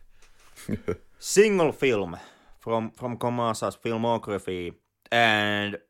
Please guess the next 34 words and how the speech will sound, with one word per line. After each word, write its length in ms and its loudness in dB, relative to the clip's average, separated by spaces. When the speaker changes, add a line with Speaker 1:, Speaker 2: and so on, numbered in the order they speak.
Speaker 2:
I, 300 6
I 80 6
kind 220 6
of 80 2
fear 220 2
that 220 0
if 160 -4
we 160 0
would 220 -6
insert 640 -2
Miasto 960 0
between 320 -2
Suicide 420 0
Room 180 -6
and 140 -8
The 100 -6
Hater, 440 -4
we 100 -8
would 220 -10
kind 200 0
of, 60 -4
uh, 140 -2
break 360 0
the 80 -2
flow. 680 -4
We 60 -8
would 140 -10
start 480 4
with, 440 -4
with 300 -4
a 80 -12
heavy 300 2
topical 500 -2
movie 560 -6